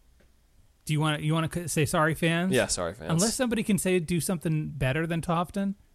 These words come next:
Speaker 1: we're going to Tofton Town next
Speaker 2: We're,
Speaker 1: week.
Speaker 2: we're Tofton up, and that's where I think Jimmy gets a stroke out and, uh, some other fun things that week.
Speaker 1: Doctor Clarkson gets a little, a little lubed up.
Speaker 2: <laughs> Just a little bit. Just a l-, just a little bit.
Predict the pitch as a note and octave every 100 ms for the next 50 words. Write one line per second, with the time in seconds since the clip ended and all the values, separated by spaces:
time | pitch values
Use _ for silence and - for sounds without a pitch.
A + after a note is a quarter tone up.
0 | _ _ - C#3 C3+ D3 C3+ C3 - _
1 | - _ - D3 D3+ C#3 - A#2+ B2+ G#2+
2 | G#2 G2+ A2+ A#2 A#2 G#2+ G2+ G2+ G2 G2
3 | G2+ G2+ - G#2+ G#2+ G2+ F2 F#2+ G2+ G2+
4 | - G#2 A#2 G#2+ G2+ - F2 - F#2 F#2
5 | F#2 F2 E2 F2 F2+ F2 F2 F2 _ _
6 | _ _ - A2 F#2+ - F#2+ F#2+ F#2 F2+
7 | D2 F#2 C#3 C#3 D3 D3+ D3+ E3+ E3 D3+
8 | C#3+ D3+ C#3 B2+ C#3 C3+ C#3 B2+ C#3+ C#3
9 | C#3 D3+ - - - - - - - -
10 | - - - - B2 A#2+ G#2 F#2 - D#3
11 | - C3+ C3 - B2+ - A2+ F#2+ E2 -